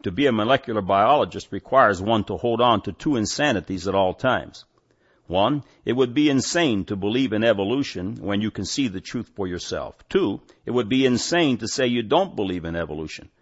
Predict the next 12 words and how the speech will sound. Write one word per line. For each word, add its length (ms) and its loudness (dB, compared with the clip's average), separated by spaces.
All 240 6
government 560 0
work, 340 -4
research 560 -6
grants, 440 -8
papers, 640 -6
big 400 -12
college 480 0
lectures, 640 -6
everything 400 0
would 100 -6
stop. 480 -4